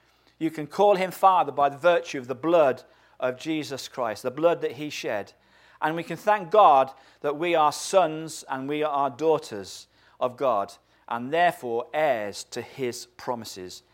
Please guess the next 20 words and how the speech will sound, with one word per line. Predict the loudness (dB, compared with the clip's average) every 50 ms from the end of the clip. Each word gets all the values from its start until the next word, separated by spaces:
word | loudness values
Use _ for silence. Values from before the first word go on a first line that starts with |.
| _ _ _ _
That | -6 -2 0 2 2 0 -2 -2 -2
is | -2 -2 -2 -4 -8 -12 -16 -20 -20 -20 _ _ _ _ _ _ 2
our | 4 4 4 2 0
Father | -2 -4 -4 -2 0 0 -2 -2 -4 -8 -12
this | -12 -14 -16 -14 -14
morning. | -14 -14 -14 -14 -16 -18 -20 _ _ _ _ _ _ _ 0
What | 2 4 4 4
a |
great | 2 4 4 4 4 4
Father. | 0 0 2 4 4 4 2 0 -2 -6 -10 _ _ _ _ _ _ _ _ _ _ _ -12
He | -6 -4 -2 0 0
is | 0 0 -2 -6 -10 -10
a | -10 -10 -10
great | -6 -2 0 0 0 -2 -6 -14 _ _ _ _ _
Father. | -18 -10 -6 -6 -4 -4 -4 -6 -8 -12 -14 _ _ _ _ _ _ _ _ _ _ _ _ _ _ _ _ _ _ _ _ _ _ _ _ _ _ _ _ _
So, | -14 -6 -2 -2 -2 -2
hallowed | 0 2 2 4 4 4 2 2 0 -4
be | -4 -4 -2 -2 -4 -6 -10 _ _ _ _ _ _ _ _ _ _ _ _ -10
your | -4 -2 -2 0 -2 -2
name. | -4 -4 -6 -6 -10 -14 -18